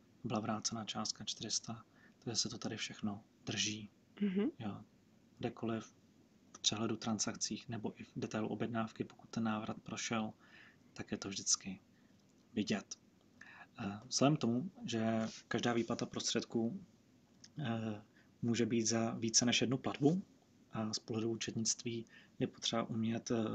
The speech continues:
Speaker 1: rozlišit, za který pení-, za který objednávky přišly peníze na účet a umět si to propárovat s, s pohledávkama, tak si každý e-shop může nastavit výpisy transakcí, který se generujou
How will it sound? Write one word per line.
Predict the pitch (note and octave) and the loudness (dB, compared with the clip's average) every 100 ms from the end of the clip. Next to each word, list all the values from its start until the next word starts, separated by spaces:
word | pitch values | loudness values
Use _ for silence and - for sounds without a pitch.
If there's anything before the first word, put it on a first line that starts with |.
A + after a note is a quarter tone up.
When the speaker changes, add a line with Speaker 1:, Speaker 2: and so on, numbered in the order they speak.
| - | -2
Speaker 1:
rozlišit, | A#2+ A2+ A#2+ A2+ - A#2 - - - - | 0 4 4 4 2 -2 -4 -8 -14 -6
za | A2+ | -6
který | - A2+ | 0 0
pení-, | - A2+ A2+ - - - | 2 0 0 -2 -6 -6
za | A#2 | -4
který | - A#2 | -2 -2
objednávky | G#2+ A2+ A2+ A2+ - | -2 0 0 0 -2
přišly | A#2 - - A#2 A2 - | -2 -2 -2 -2 -4 -2
peníze | A#2 A#2 A#2+ | 0 2 2
na | A2+ | 2
účet | A2 - C3 B2+ - - - - | -2 -2 -2 -2 -10 -20 -14 -4
a | |
umět | A2 G#2+ | 0 2
si | - | 2
to | B2+ | 0
propárovat | - A2 A#2+ A2 A2 A#2 A2 | -2 -4 0 0 0 -2 -2
s, | - A#2+ A2 | -2 -2 0
s | - | -2
pohledávkama, | - - B2 B2+ - C#3 B2+ C3+ - - - - - - - | -4 -4 -2 -2 0 0 0 -2 -6 -14 -20 -20 -20 -20 -6
tak | A#2 - | -2 2
si | - A2 A2 A2 - | 2 2 0 -2 -6
každý | A2 A2 - | -4 -2 0
e-shop | G#2 B2 | -2 -2
může | A#2 A2+ A#2 A2 F#2 - | -2 -2 -2 -2 -6 -4
nastavit | A2+ - - A2+ A2 G#2 - - - - - - - | 2 2 2 -2 -2 -4 -12 -20 -20 -20 -20 -10 0
výpisy | A2+ A2+ - A2 | 2 6 4 4
transakcí, | G#2+ A2 - - C#3+ C#3 D#3+ - _ - - - - - - - - | -2 0 0 4 4 4 0 -8 _ -20 -20 -20 -20 -20 -20 -20 -14
který | - A#2 A2+ | -2 2 4
se | - A#2+ A2 G#2+ - - - - - | 4 4 0 -2 -8 -20 -20 -20 -8
generujou | A2+ A2 A2+ A2+ A2+ A2 G#2+ | 2 4 6 6 4 4 0